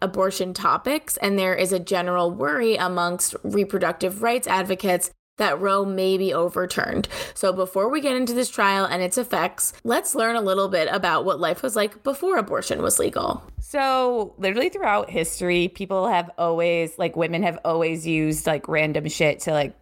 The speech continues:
Speaker 2: control, like, when they get pregnant. That's just, like, a fact. But in the U S, until the late eighteen hundreds, abortion was legal until the point a woman could feel a fetus move around in her stomach,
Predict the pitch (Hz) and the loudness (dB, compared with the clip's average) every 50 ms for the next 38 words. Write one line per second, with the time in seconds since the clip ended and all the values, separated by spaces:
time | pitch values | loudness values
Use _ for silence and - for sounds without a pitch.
0 | _ - - 160 165 151 - - 165 151 147 143 143 139 147 131 - - 131 143 | _ 0 0 2 2 0 -2 -2 0 0 2 2 2 0 0 -2 -2 -2 -2 -2
1 | 139 - 165 151 151 147 143 135 - - 180 151 135 120 104 95 95 - - - | 0 0 -2 0 0 0 0 0 0 0 0 -2 0 0 0 -2 -2 -4 -2 -4
2 | 180 160 - 180 147 180 156 160 147 - - - - - 82 - - - - - | -2 -2 -2 -2 0 0 -2 -2 -2 0 2 2 2 0 -2 -4 -4 -6 -8 -8
3 | - - - - - - - - _ - 220 214 202 196 185 180 170 - - - | -8 -6 -6 -6 -6 -6 -8 -6 _ 0 2 4 4 2 2 0 0 -2 -4 -12
4 | _ _ 202 202 196 190 185 180 175 170 175 180 180 196 214 214 202 185 175 170 | _ _ 2 2 4 4 2 0 0 -2 -2 -4 -2 0 2 4 4 4 4 2
5 | 202 - - - - - 196 185 214 196 190 190 180 175 175 175 - 214 190 208 | 0 -2 -8 -6 -2 -2 0 0 0 0 0 2 2 2 0 -2 -2 -2 0 0
6 | 190 175 170 175 175 175 175 160 - - - - - - - - - 175 214 226 | 0 0 2 2 2 2 2 0 -4 -12 -16 -18 -18 -18 -16 -16 -6 -2 0 0
7 | 247 240 - 294 311 302 214 175 185 175 190 214 208 185 170 175 156 165 180 220 | 0 0 -2 -2 -2 -2 -2 2 2 2 2 2 -2 -4 -4 -2 -2 -2 -2 -2
8 | 233 240 254 269 262 - - 185 180 190 - 208 196 190 190 180 180 - 190 190 | 0 0 0 0 -2 0 -2 -2 -2 -2 -2 -2 0 0 0 -2 -2 -4 -2 0
9 | 190 185 185 185 180 - 180 170 175 170 175 175 175 175 - - 185 175 175 151 | 0 0 0 -2 -2 -2 0 0 2 0 0 0 -2 -2 -2 -2 -2 -2 -2 -4
10 | - - - 190 180 175 170 170 165 165 - 165 160 - - 190 175 175 170 165 | -10 -10 -8 -4 -2 0 2 2 2 2 0 -2 -4 -4 -8 -4 -2 2 4 4
11 | 160 160 - - - 190 185 175 160 175 170 165 160 160 165 160 156 156 151 151 | 4 4 0 -4 -4 -4 -4 -2 0 0 2 2 2 2 0 0 0 0 -2 -2
12 | - - - 160 147 143 92 98 - - - | -4 0 2 2 2 4 2 0 -2 -2 -8